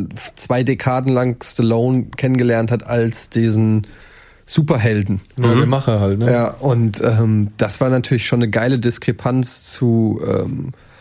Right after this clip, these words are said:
Speaker 1: zu den Rollen, die er sonst spielt. Und das ist auch, was wir ja schon im letzten Stallone-Podcast darüber gesprochen haben,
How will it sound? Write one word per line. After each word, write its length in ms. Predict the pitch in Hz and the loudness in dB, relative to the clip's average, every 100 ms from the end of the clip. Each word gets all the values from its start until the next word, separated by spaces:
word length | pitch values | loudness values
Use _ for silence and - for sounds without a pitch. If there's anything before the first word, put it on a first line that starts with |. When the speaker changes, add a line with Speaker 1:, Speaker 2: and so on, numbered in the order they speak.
| - _ | -20 _
Speaker 1:
zu 120 | - 110 | -6 0
den 140 | 117 | 2
Rollen, 260 | 110 120 123 | 2 2 2
die 80 | |
er 100 | 117 | 2
sonst 260 | 107 127 143 | 2 0 -2
spielt. 260 | - 117 107 | -2 0 2
Und 80 | |
das 160 | 113 127 | 2 0
ist 100 | 135 | 0
auch, 140 | 131 | 0
was 160 | 123 - | 0 0
wir 80 | 123 | 0
ja 60 | |
schon 440 | 117 131 127 120 107 | 0 0 0 0 0
im 420 | 113 107 98 104 | 0 0 -2 -4
letzten 600 | 110 113 - 123 117 107 | -4 -4 -2 0 0 -2
Stallone-Podcast 840 | - - 110 110 113 120 123 110 | -8 -2 0 0 -4 -4 -4 -2
darüber 300 | 117 110 113 | -2 0 0
gesprochen 380 | 104 - 120 113 | 0 -2 -2 0
haben, 160 | 117 | 0